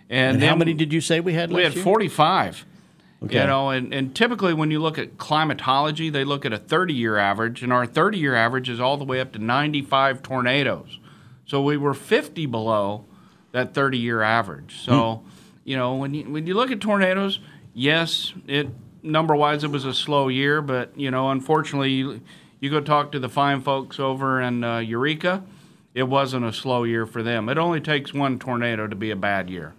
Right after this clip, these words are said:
Speaker 2: And, uh, is there any possibility that when you say forty-five, do you know that accurately, or is that, is, does that come from computers, or does that come from peop-, two,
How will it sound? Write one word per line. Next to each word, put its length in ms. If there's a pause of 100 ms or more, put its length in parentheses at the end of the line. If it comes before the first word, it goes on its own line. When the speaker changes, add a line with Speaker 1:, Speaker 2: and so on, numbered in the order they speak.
(100)
Speaker 2:
And, 180
uh, 720
is 180
there 160
any 140
possibility 580
that 180
when 120
you 100
say 220
forty-five, 760 (800)
do 200
you 140
know 140
that 240
accurately, 520
or 100
is 100
that, 200 (200)
is, 280
does 120
that 240
come 120
from 200
computers, 400
or 80
does 80
that 180
come 140
from 100
peop-, 300
two, 160